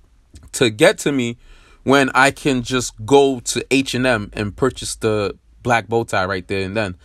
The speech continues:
you know? Something as simple as a black bow tie. Why would I wanna try to sell a black bow tie? Unless if I have a super brand store and, you know, my brand is just all the way out there where, you know, I could just put any product on,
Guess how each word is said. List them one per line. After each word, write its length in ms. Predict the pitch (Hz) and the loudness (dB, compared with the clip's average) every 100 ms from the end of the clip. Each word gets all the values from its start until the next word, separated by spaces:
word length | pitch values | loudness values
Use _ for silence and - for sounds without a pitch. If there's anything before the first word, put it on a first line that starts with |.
| - | -10
you 80 | 107 | -4
know? 180 | 120 131 - - | -4 -4 -16 -8
Something 360 | - 196 196 180 | 0 0 2 -2
as 80 | |
simple 300 | - 175 160 156 | -2 -2 2 2
as 180 | 139 | 2
a 60 | 131 | 0
black 240 | 117 135 | 0 0
bow 200 | 117 139 | 2 -2
tie. 160 | 143 104 | 0 0
Why 200 | 104 135 | 2 0
would 140 | 156 | 4
I 80 | 135 | 4
wanna 360 | 131 135 117 107 - _ - | 2 0 -2 -4 -12 _ -16
try 200 | - 135 | 2 4
to 120 | 123 101 | 4 2
sell 460 | - - 123 117 | -4 0 2 2
a 200 | 107 101 | 0 -4
black 340 | 95 101 110 101 | -4 0 0 0
bow 240 | 101 104 | -4 -4
tie? 260 | 101 101 87 | -2 -4 -4
Unless 380 | - 165 185 180 | 0 2 2 2
if 120 | 143 | -2
I 120 | - 135 | 2 2
have 320 | 131 123 - _ - _ | 4 2 0 _ -20 _
a 120 | 127 | -2
super 380 | 120 - 156 139 | -2 -2 -6 -4
brand 400 | 117 120 117 104 | -4 0 -2 -2
store 420 | - 127 123 107 - _ _ - | -6 0 2 2 -2 _ _ -2
and, 340 | 110 107 107 | 0 0 0
you 60 | 120 | -2
know, 200 | 110 98 | 0 -2
my 200 | 98 113 | 0 -2
brand 300 | 113 117 110 | 0 -2 -2
is 120 | 104 | -6
just 460 | 104 107 98 - - _ - | -4 -2 -2 -6 -14 _ 0
all 140 | 117 120 | 0 2
the 40 | |
way 160 | 110 117 | 2 4
out 220 | 117 - | 2 0
there 140 | 107 | -4
where, 380 | 95 101 98 92 | -2 0 0 -2
you 120 | 104 | -4
know, 140 | 104 92 | -2 0
I 120 | 104 | 0
could 160 | 113 | -4
just 200 | 110 101 | -8 -8
put 160 | - 98 | -6 -8
any 260 | - 107 95 | -4 -6 -4
product 400 | - 101 95 - | 0 0 0 -6
on, 320 | 92 90 92 | -6 -6 -10